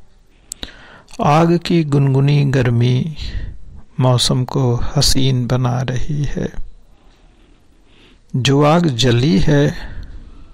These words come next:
वह बुझने न पाए,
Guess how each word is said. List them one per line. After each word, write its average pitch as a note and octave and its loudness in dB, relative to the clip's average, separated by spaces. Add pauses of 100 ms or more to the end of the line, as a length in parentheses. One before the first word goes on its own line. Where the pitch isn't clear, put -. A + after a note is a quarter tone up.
(1000)
वह C3+ 2
बुझने C3 2
न C3+ 0
पाए, C3 2